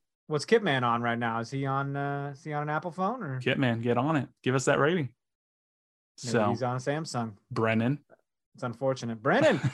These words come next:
Speaker 2: <laughs>
Speaker 1: I know you got the iPhone. We text.
Speaker 2: But <laughs> before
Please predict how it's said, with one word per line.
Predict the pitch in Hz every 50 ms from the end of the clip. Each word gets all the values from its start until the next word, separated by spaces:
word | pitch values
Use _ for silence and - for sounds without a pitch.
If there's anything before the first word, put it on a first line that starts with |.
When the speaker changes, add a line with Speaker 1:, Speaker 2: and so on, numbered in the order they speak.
| -
Speaker 2:
<laughs> | - 202 - - 175 139 - - 131
Speaker 1:
I | 131 127
know | - 196
you | 202 180 185
got | 165 131 117
the | - 120
iPhone. | 113 113 110 - - 117 113 117 117
We | 139 156
text. | - 123 113 107 107 - - - _ _ _ _ _ _ _ - - - - - _ _
Speaker 2:
But | 208 202 -
<laughs> | 190 165 117 - - - - - 170 - - 185 170 139 170 151
before | 165 156 143 - - 175 190 196 202 202 196 196 190 180 -